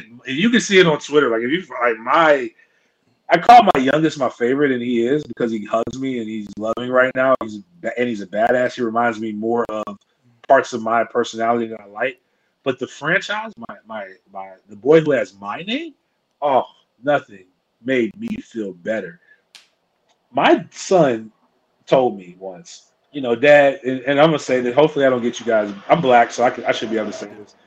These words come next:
He said, because these young kids don't have an understanding of how far back history was, right? So he said, "Dad, you know, back in slavery when you played at Florida State and you guys were good,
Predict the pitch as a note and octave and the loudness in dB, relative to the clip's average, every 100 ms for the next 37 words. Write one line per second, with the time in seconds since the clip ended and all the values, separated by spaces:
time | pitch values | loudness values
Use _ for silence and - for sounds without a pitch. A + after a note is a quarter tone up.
0 | _ _ _ _ _ E3+ E3 C#3+ - C#3+ | _ _ _ _ _ -2 -2 -2 -8 0
1 | F3+ D#3+ D3+ D#3+ F3+ E3 G#3+ G#3+ F#3 E3+ | 0 0 -4 -4 -2 2 2 2 0 0
2 | E3 E3 D#3+ D3 C#3 C#3+ C#3 C3 - C3+ | 4 2 4 2 0 -4 -4 -4 -4 -4
3 | C3 B2 A#2 A2 G2+ - - - - C#3+ | -2 -4 -6 -8 -20 -20 -20 -12 0 2
4 | C#3 - C#3 B2+ A#2+ A2+ - A2+ - G2+ | 2 0 0 2 2 0 -2 -12 -14 -20
5 | F#2 F2 _ - E2 _ _ _ _ _ | -20 -20 _ -20 _ _ _ _ _ _
6 | _ _ _ _ _ - - - A#3 A#3 | _ _ _ _ _ -20 -6 0 2 2
7 | A#3+ B3+ B3+ B3 G#3+ G3 D#3+ D#3 B3+ A3 | 2 0 0 0 -2 -4 -2 2 2 0
8 | E3+ D#3+ F3 F3 D3+ C3+ C3+ E3+ E3+ C#3+ | -8 -2 -2 0 -2 -2 -4 -2 0 0
9 | B2 C#3 B2 - C#3 D3 B2 D3+ C3+ A2+ | -2 -4 -4 -4 0 0 0 0 0 0
10 | G#2 F#2 C3 D#3 G#2+ | -6 -2 2 2 0